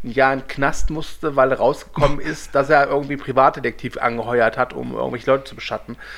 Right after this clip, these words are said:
Speaker 1: Das heißt, der Mann ist leider
Speaker 2: Mhm.
Speaker 1: unten durch. Der ist ja jetzt, glaub ich, schon fünfundsiebzig und, äh, viele hoffen immer noch, dass er noch einen großen Film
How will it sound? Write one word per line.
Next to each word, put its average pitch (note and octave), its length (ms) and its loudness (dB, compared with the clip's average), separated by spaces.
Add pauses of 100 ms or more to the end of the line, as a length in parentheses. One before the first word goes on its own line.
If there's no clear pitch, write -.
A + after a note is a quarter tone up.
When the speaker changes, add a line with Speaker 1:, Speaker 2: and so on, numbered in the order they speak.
(260)
Speaker 1:
Das - 120 -12
heißt, C#3 240 0
der B2+ 120 4
Mann C#3 180 -2
ist - 160 -8
leider C#3+ 240 2
Speaker 2:
Mhm. D3+ 60 -6
Speaker 1:
unten C#3 240 -10
durch. B2 340 -2
Der A#2 120 -4
ist - 100 -8
ja B2+ 320 4 (120)
jetzt, - 360 -12
glaub B2+ 140 -2
ich, C#3 80 -8
schon C#3+ 160 -8
fünfundsiebzig F#3 680 -8 (440)
und, C#3+ 200 -4 (260)
äh, C#3+ 300 2
viele F#3 400 0
hoffen D#3+ 260 4
immer D3+ 160 0
noch, C#3 140 0
dass C#3+ 120 -4
er C#3+ 60 -4
noch - 220 -2
einen D#3 280 2
großen D3 420 -4
Film C#3+ 440 -6